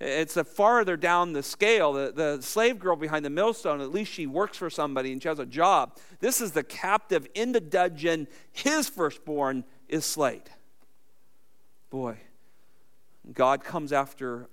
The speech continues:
all, no matter if you have great wealth and great honor by people or you are forgotten in a dungeon. If you don't know Christ, you will die.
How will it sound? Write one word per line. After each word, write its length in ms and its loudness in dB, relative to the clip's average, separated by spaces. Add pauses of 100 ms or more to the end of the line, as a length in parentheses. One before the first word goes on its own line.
all, 480 2 (120)
no 120 -12
matter 420 0 (320)
if 240 -8
you 180 -2
have 340 0
great 500 0
wealth 640 0
and 120 -8
great 260 -2
honor 320 -2
by 180 -2
people 640 -8 (260)
or 140 -4
you 160 -4
are 80 -2
forgotten 760 -4
in 120 -10
a 60 -14
dungeon. 600 -12 (360)
If 120 -16
you 80 -4
don't 180 -2
know 160 -2
Christ, 720 -2 (580)
you 120 -12
will 180 2
die. 520 -2